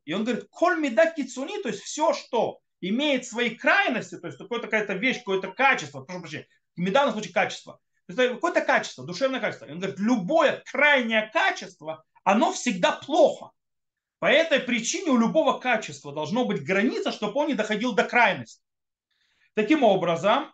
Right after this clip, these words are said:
<clears throat> выходит, что и у терпимости, так как это не только,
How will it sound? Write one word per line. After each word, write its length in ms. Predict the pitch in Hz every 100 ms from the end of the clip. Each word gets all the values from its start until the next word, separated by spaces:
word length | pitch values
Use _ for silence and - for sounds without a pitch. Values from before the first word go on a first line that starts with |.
| _ -
<clears throat> 1400 | 320 349 254 220 - _ _ _ _ _ _ _ _
выходит, 580 | 185 220 175 143 175 196 _ _ _ _ _ _ _ _ -
что 380 | - - 247
и 180 | 240 240
у 140 | 240 226
терпимости, 880 | 254 226 370 415 262 156 - 98 _ _
так 140 | 202 214
как 140 | 214
это 160 | 214 202
не 120 | 202
только, 460 | 330 359 214 143